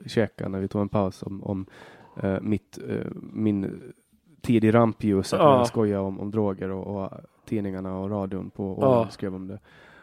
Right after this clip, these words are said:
Speaker 1: Och, och nu har, nu har jag mött min överman.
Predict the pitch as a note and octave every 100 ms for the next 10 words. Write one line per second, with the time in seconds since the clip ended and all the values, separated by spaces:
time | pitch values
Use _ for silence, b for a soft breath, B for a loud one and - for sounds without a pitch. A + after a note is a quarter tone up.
0 | b - G#2 G2+ G2 F#2+ F2+ D#2+ - F#2+
1 | F2+ F#2 A2+ B2+ C3 A#2 D2+ A#2 B2 A2
2 | G#2 G2+ F#2+ G#2+ A2 G#2+ - -